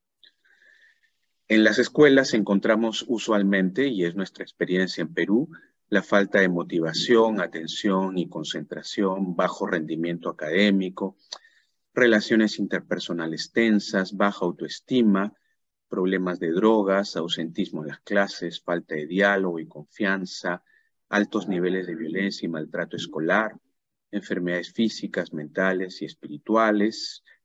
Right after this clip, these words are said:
miedos, temores, ansiedad e inseguridad. Y el programa de educación basada en la conciencia inmediatamente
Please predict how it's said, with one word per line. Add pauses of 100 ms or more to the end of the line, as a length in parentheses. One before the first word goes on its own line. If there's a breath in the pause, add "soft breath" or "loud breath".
miedos,
temores,
ansiedad
e
inseguridad. (720 soft breath)
Y
el
programa
de
educación
basada
en
la
conciencia
inmediatamente